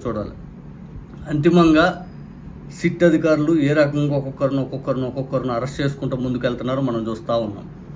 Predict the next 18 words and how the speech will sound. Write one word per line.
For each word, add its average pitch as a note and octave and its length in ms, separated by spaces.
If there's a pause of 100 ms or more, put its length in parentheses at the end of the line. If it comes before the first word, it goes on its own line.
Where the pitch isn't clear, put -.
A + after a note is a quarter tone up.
(340)
వాళ్ళు D3+ 600
ఒకరి D3 240
పేరు D#3 220
చెప్పించి D3+ 520
ఇంకొకరు, C3 300
ఇంకొకరి D3 400
పేరు D3 180
చెప్పి D3 220
ఇంకొకరు, C3+ 340
ఇంకొకరి C#3+ 400
పేరు D3+ 180
చెప్పించి D3+ 380
ఇంకొకరు, B2 440
అంతిమంగా F3 520
వాళ్ళ D3+ 200
దగ్గర C#3+ 180
ఆధారాలే D#3+ 760
లేవు, D#3 500